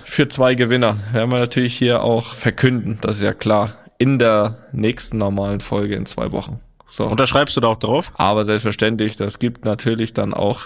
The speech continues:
Speaker 1: eine Widmung für den oder diejenige.
Speaker 2: Ach, Mensch.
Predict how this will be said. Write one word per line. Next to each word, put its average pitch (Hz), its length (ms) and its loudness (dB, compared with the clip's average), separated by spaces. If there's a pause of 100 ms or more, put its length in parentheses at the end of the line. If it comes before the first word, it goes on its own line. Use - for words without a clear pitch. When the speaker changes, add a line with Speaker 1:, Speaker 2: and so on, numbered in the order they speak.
Speaker 1:
eine 101 220 0
Widmung 107 480 0
für 104 420 -2 (140)
den 107 260 4
oder 101 220 0
diejenige. 98 580 -2
Speaker 2:
Ach, 95 220 0 (140)
Mensch. 90 260 -4